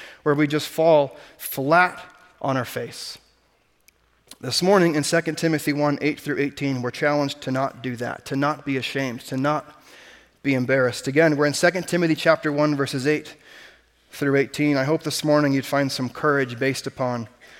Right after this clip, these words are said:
what God shares with us in this passage. Let's read it and then we'll pray. Verse eight, Therefore, do not be ashamed of the testimony about our Lord,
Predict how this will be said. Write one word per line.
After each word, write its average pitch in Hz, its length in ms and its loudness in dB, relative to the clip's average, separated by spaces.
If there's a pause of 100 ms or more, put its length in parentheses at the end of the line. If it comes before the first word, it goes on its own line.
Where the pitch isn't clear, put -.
(260)
what 117 160 -6
God 123 200 0
shares 127 280 -2
with 123 100 -4
us 120 180 -6
in 123 100 -6
this 117 120 -8
passage. 120 600 -8 (1120)
Let's 147 220 -4
read 151 160 4
it 143 140 0
and 135 100 -2
then 139 120 0
we'll 131 100 -2
pray. 139 260 0
Verse 151 320 0
eight, 143 280 0
Therefore, 165 640 4 (680)
do 151 100 2
not 220 220 4
be 202 100 2
ashamed 185 420 4
of 156 80 0
the 156 80 0
testimony 151 640 2
about 135 300 2
our 139 100 4
Lord, 135 440 0